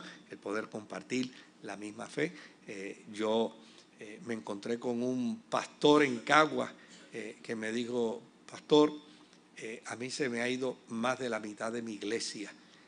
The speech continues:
eh, y yo estoy en una depresión profunda". Y, y yo pude entender lo que aquel hombre pastor estaba experimentando,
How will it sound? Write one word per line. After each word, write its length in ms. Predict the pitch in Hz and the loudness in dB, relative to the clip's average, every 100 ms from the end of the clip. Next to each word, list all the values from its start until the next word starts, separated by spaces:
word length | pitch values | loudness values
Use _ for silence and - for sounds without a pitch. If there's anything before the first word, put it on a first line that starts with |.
| - - | -20 -12
eh, 260 | 104 101 - | -10 -10 -8
y 160 | 107 98 | -8 -6
yo 120 | 107 | -6
estoy 320 | 101 127 120 | -4 -2 0
en 120 | 113 | 0
una 320 | 113 120 120 117 | -2 -4 -2 -2
depresión 840 | 117 110 107 104 - 117 113 120 | -4 -4 -6 -6 -6 -4 -4 -4
profunda". 720 | 113 107 - 107 104 95 - - - - - - - - | -6 -10 -8 -8 -6 -8 -14 -20 -20 -20 -20 -20 -20 -16
Y, 340 | 123 101 101 - 98 | -12 -10 -12 -16 -18
y 120 | - | -10
yo 140 | - 117 | -6 -4
pude 280 | 135 135 | -4 -2
entender 680 | 127 117 - 104 101 123 135 - - - - - | -2 -4 -6 -6 0 2 2 0 -14 -20 -20 -14
lo 160 | 110 98 | -10 -8
que 140 | 104 | -8
aquel 360 | 101 - 120 123 | -10 -6 -2 -2
hombre 440 | 147 151 147 - - - - | 0 0 0 -2 -14 -20 -16
pastor 440 | - - - 175 202 | -12 -6 2 4 4
estaba 280 | - 123 127 | 0 -2 -2
experimentando, 880 | - 143 147 160 160 220 202 151 | -2 0 0 0 4 4 4 -4